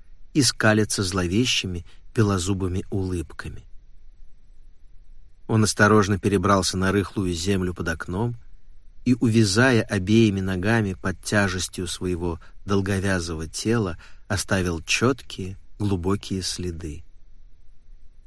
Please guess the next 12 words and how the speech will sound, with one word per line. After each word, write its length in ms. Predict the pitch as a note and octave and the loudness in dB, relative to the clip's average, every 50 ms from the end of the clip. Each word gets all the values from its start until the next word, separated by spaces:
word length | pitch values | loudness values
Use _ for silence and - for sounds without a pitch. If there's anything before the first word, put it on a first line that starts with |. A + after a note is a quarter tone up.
| - - - - - - - - | -18 -18 -18 -18 -18 -16 -10 -8
А 80 | - | -2
после 300 | A2 - F#3 F3+ - E3+ | 2 2 4 4 4 4
он 80 | C#3 A#2+ | 4 6
вернулся 520 | G#2+ G#2+ G2+ G2 B2 D3 D3 - - B2+ | 6 4 4 4 2 0 0 0 0 0
в 60 | G2+ | 0
дом 400 | F2+ E2 D#2+ F2+ F#2+ A#2 B2 B2 - - - - - - - - - - - - - | 0 0 0 2 2 2 0 -2 -4 -10 -16 -16 -16 -16 -14 -14 -14 -14 -14 -4 0
и 80 | - A2+ | 2 2
двинулся 560 | G2+ F#2+ G2+ C3 C#3+ D3 C3+ B2 - - C3+ | 4 6 8 8 8 8 6 4 4 4 2
вслепую 720 | A#2+ - - B2+ C3+ B2+ A#2+ - A2 G2+ F#2+ F2+ F2 E2+ | 2 2 4 4 4 4 4 2 2 2 4 2 2 0
вдоль 260 | E2+ F2+ G2+ F#2+ F#2 | 0 0 0 2 2
невидимого 800 | F2 F#2 F#2+ F#2+ F2+ G#2+ A2+ G2+ G2 F2+ F2+ F2+ E2+ E2 D#2+ D#2+ | 2 0 0 2 2 2 2 2 0 -2 -2 -2 -2 -4 -4 -6
коридора, 680 | - - - E2+ E2 D#2+ D#2+ F#2+ A2 C3+ B2+ G#2 E2 | -6 -6 -6 -6 -4 -2 0 0 2 2 2 0 -4